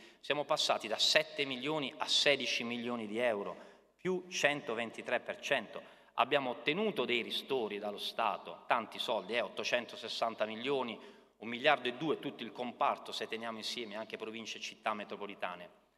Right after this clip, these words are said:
ma non bastano, perché quegli aumenti, ci, quel, quei ristori ci stanno coprendo il cinquanta, il cinquantacinque per cento dell'impennata che abbiamo avuto di quei costi, che sono anche diversi da comune a comune. E quindi noi stiamo chiedendo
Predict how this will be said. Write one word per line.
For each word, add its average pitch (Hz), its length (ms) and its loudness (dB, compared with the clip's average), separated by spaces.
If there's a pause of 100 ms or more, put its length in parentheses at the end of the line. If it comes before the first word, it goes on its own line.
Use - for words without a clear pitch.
(160)
ma 151 100 -2
non 165 180 -4
bastano, 98 680 0 (320)
perché 143 280 2
quegli 202 220 2
aumenti, 123 800 0
ci, - 180 -12 (220)
quel, 147 380 -4
quei 156 140 0
ristori 113 500 0
ci - 100 -6
stanno 160 300 2
coprendo 117 440 -4
il 110 60 -6
cinquanta, 117 540 -4
il 104 60 -12
cinquantacinque 127 760 -8
per 113 140 -8
cento - 480 -4
dell'impennata 104 1040 -4 (400)
che - 100 2
abbiamo 107 300 2
avuto 104 360 -6
di 95 160 -10
quei 98 140 -4
costi, 95 380 -4
che 110 80 -4
sono 143 180 -2
anche 143 240 -2
diversi 113 480 0
da 95 120 -6
comune 107 360 -8
a 90 40 -8
comune. 107 460 -8 (400)
E - 120 -20
quindi 107 440 -6
noi 151 200 -2
stiamo 147 320 0
chiedendo 117 960 -2